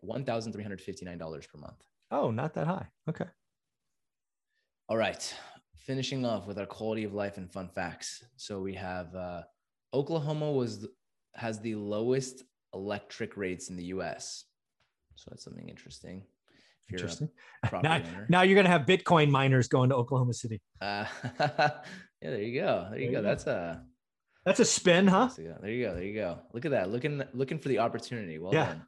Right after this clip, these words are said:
Speaker 2: Lowest. Yeah, exactly. Right. Doesn't Bitcoin use energy? And if they have the lowest
Speaker 1: That's
Speaker 2: rates,
Speaker 1: right.
Speaker 2: go th-, go there.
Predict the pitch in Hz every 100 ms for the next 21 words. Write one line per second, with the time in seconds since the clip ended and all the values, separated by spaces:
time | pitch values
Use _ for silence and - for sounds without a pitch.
0 | _ - 165 208 - 254 226 311 147 131
1 | 254 - 135 143 139 _ 147 170 160 165
2 | 175 165 165 151 175 170 202 151 143 151
3 | 143 147 156 143 151 165 143 165 - 143
4 | 185 170